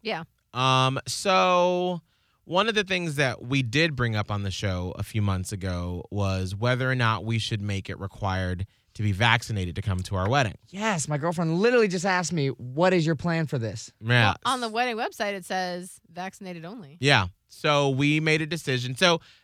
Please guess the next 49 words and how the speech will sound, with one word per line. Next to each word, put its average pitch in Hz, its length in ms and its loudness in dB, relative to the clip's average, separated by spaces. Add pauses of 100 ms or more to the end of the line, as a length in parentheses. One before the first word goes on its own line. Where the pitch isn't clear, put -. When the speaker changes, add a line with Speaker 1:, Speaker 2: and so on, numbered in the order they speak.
(120)
Speaker 2:
before, 247 720 2
it 185 160 -2
was 185 200 -2
kinda 202 280 0
gonna 190 220 -2
be, 180 140 0
like, 165 220 2
on 147 140 -2
the 147 140 -2
honor 143 280 0
system. 135 340 -4
I 139 140 0
mean, 127 140 0
it 120 80 0
is 117 100 2
on 95 100 -4
the 92 60 -10
honor 92 220 -8
system 95 320 -14
'cause 104 140 -10
we're 107 60 -6
not 95 120 -8
asking 92 280 -8
for 98 100 -20
people's 90 340 -8
vaccination 95 500 -6
cards. 95 460 -6 (460)
Um, 127 480 4 (120)
but 147 220 2
at 143 80 -2
first, 226 220 2
we 214 60 0
weren't 185 160 -2
gonna 147 140 0
say 127 200 -2
anything. 98 320 -4
We're 98 80 -6
gonna 104 160 -2
be 110 60 0
like, 110 140 0
"Whatever 165 240 2
your 139 120 -2
comfort 113 320 -2
level 87 300 -6
is." 67 140 -18
But 135 120 -8
Speaker 3:
Yeah. - 60 -6
Speaker 2:
then, 185 400 2 (460)
um, 127 560 4